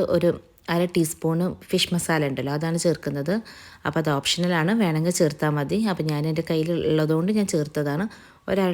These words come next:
ടീ-, അര ടീസ്പൂൺ ചേർത്തിട്ടുണ്ട്. പിന്നെ വളരെ കുറച്ച് മല്ലിപ്പൊടി, കുറച്ച് മല്ലിപ്പൊടി മാത്രം ചേർത്താൽ മതി കേട്ടോ.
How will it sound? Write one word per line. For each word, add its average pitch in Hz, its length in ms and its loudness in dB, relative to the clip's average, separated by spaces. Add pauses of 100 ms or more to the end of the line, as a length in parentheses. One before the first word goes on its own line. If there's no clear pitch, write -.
ടീ-, - 100 -6 (140)
അര 170 200 0
ടീസ്പൂൺ 170 300 0 (100)
ചേർത്തിട്ടുണ്ട്. 151 560 -2 (640)
പിന്നെ 208 160 2 (120)
വളരെ 170 280 4 (140)
കുറച്ച് 180 340 0
മല്ലിപ്പൊടി, 147 420 0 (120)
കുറച്ച് 160 380 -2
മല്ലിപ്പൊടി 160 300 0 (100)
മാത്രം 165 340 0
ചേർത്താൽ 147 320 -2
മതി 139 180 -6
കേട്ടോ. 127 180 -6